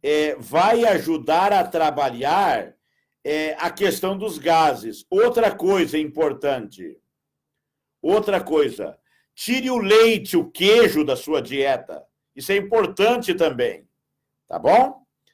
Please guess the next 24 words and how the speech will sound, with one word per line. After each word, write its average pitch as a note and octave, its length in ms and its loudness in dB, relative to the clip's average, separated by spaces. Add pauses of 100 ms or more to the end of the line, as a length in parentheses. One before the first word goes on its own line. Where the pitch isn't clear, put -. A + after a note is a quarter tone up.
(300)
Boa A#3+ 200 4
noite, G#3+ 500 4
professor. D3+ 580 -4
Pra F#3+ 180 -4
que B3 160 -6
serve A3 420 0
o F3+ 80 -4
óleo F#3+ 260 2
de D#3 120 -4
coco? E3+ 680 -2 (840)
Márcio F#3 640 0
Porteiro, E3 540 -2
parabéns E3+ 520 -2
pelo E3 280 -6
programa. D3+ 760 -4 (400)
Ô, A#3 300 6
Márcio, C#3 480 -2
pra A#3 180 -2
um A#3+ 80 -2
monte A3+ 360 -2
de D3+ 160 -8
coisas, D3 760 0 (480)
é, D3+ 520 2
pro A#3+ 360 -2